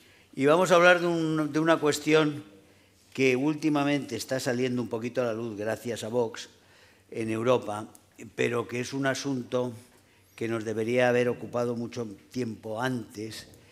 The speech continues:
y que nos hubiera evitado muchos disgustos también en España. Porque vamos a hablar de lo que es una de las mutaciones del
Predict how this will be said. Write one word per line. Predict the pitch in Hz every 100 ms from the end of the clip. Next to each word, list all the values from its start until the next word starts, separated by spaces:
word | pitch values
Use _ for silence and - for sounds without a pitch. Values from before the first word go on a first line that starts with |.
| - _
y | 120
que | 110
nos | 117 107
hubiera | 120 135
evitado | 143 131 131 131
muchos | 127 123 127
disgustos | 117 113 117 - 113
también | 104 101 107
en | 104
España. | 90 - 78 60 76 - _ _ _ _ - _ _ - -
Porque | 98 92 - 98 98 95
vamos | 92 123 131
a | 127
hablar | 117 123 123 127 - -
de | 117 113
lo | 113 107
que | 120 123
es | 127 - - - _ _
una | - 143 147 147
de | 139
las | 135 123
mutaciones | 120 127 123 117 113 139 139 131 127 123 - - _ - - _ _
del | 110 113 110